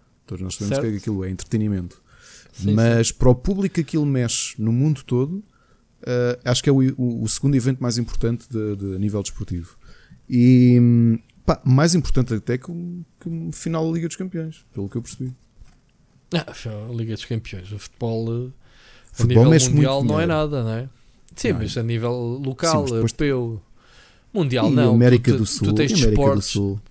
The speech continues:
Speaker 1: Sim,
Speaker 2: tu tens
Speaker 1: vê-se.
Speaker 2: desportos que faturam muito mais que o futebol. Tu tens o, o, o golfe, tu tens o Fórmula um.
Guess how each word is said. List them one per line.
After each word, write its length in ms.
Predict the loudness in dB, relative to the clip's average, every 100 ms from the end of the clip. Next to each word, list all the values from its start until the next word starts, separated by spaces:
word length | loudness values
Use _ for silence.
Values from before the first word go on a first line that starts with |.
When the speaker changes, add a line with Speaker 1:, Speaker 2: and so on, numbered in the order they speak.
| _
Speaker 1:
Sim, 420 | -10 -6 -6 -8
Speaker 2:
tu 160 | -8 -4
tens 160 | -2
Speaker 1:
vê-se. 140 | 2 2
Speaker 2:
desportos 380 | 2 -2 -4 -10
que 100 | -6
faturam 460 | -4 -2 -4 -2
muito 340 | -2 -2 -2 -4
mais 200 | -4 -4
que 80 |
o 60 | -6
futebol. 380 | -6 -4 -2 -4
Tu 140 | -6
tens 280 | -4 -4 -2
o, 680 | -2 -4 -2 0 0 -2 -4 -10 -4
o, 80 | -2
o 60 |
golfe, 560 | 0 0 0 -2 -8 -12 _ _ _ -18
tu 100 | -12
tens 360 | -6 -4 -2
o 420 | -2 0 0 0 -2
Fórmula 360 | -4 -4 -2 -2
um. 500 | -2 -2 -4 -6